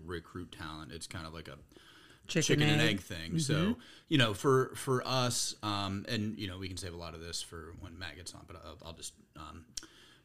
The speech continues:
Speaker 1: drop this in there. I'd, like, when you're opening up a restaurant, when you're the, the new kid in town, the new restaurant, the new space, whatever, you,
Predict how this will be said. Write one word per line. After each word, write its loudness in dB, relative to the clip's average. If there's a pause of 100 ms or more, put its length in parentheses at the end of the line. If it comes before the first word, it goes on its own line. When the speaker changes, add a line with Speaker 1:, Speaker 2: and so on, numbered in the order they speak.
(220)
Speaker 1:
drop 4
this -6
in -4
there. -4
I'd, 2
like, 6
when 6
you're 8
opening 4
up -2
a -2
restaurant, 0
when 0
you're 0
the, -4
the -6
new 0
kid -4
in -6
town, -6
the -6
new -6
restaurant, -6
the -10
new -8
space, -8
whatever, -6
you, -4